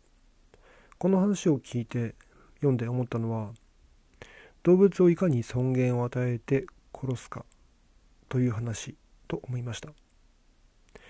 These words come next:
ざっくりした意訳について。まず、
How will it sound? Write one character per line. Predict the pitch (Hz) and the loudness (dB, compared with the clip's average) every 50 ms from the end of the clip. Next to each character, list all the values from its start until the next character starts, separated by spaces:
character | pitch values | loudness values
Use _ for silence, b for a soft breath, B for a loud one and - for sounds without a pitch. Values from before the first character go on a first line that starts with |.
| B B B B B B B B _ - | B B B B B B B B _ -8
ざ | - 135 | -8 -4
っ | |
く | - - 147 | -2 -2 -2
り | 117 | -2
し | - | -2
た | - - | -6 -4
意 | 135 131 131 | -2 -2 -2
訳 | 120 - - - 127 - - _ - _ _ _ _ _ _ _ _ _ _ _ _ _ _ _ | -2 -4 -6 -10 -10 -12 -12 _ -20 _ _ _ _ _ _ _ _ _ _ _ _ _ _ _
に | - 131 123 | -6 -6 -4
つ | - 127 | -4 -6
い | 123 | -6
て。 | - - - - _ _ _ _ _ _ _ _ _ _ _ _ _ _ b b b b b b b b b b b b _ _ _ _ _ _ _ _ _ _ _ | -8 -10 -18 -20 _ _ _ _ _ _ _ _ _ _ _ _ _ _ b b b b b b b b b b b b _ _ _ _ _ _ _ _ _ _ _
ま | 175 175 | 2 2
ず、 | 143 131 127 123 - - | 2 2 0 -2 -4 -8